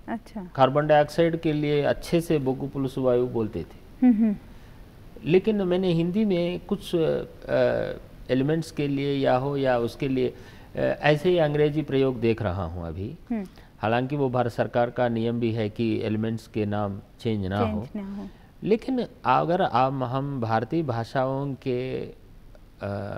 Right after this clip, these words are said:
Speaker 2: भाषा वैज्ञानिक हो या वैज्ञानिक क्यों ना हो,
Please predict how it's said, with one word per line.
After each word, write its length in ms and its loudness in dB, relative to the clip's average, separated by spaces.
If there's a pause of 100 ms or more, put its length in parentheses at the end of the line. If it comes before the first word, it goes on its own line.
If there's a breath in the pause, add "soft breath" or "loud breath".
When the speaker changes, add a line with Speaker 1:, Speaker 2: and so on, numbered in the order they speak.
(140)
Speaker 2:
भाषा 280 0
वैज्ञानिक 540 2
हो 340 0
या 500 2 (200)
वैज्ञानिक 540 4
क्यों 120 2
ना 100 0
हो, 220 -4